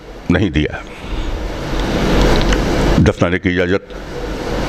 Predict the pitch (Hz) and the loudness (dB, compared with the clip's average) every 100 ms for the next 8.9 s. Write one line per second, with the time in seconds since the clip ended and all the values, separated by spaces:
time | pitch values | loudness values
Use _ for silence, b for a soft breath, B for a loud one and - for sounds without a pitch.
0 | - - - - - 123 - - - - | 0 2 2 2 4 4 4 4 4 4
1 | - - 95 117 123 120 - 143 123 123 | 4 4 2 2 0 0 0 0 2 2
2 | 123 117 104 110 107 - 101 - 90 95 | 2 2 2 2 0 0 2 2 2 0
3 | 90 101 92 - 73 69 - 85 80 92 | 2 0 0 -2 -2 -6 -14 -6 -2 0
4 | 98 85 95 92 92 90 85 87 85 80 | -2 0 0 0 0 0 0 -2 -6 -4
5 | 80 - 73 - - - 82 98 87 85 | -4 -2 -6 -8 -18 -2 2 4 2 2
6 | 85 82 80 73 - - - - - - | 2 4 4 2 0 -2 -2 0 -2 -6
7 | - - - - 80 80 - 80 76 71 | -12 -14 -2 -2 0 0 0 0 0 -2
8 | 71 69 73 - 71 71 80 - 76 | -2 -2 -2 2 2 2 0 2 0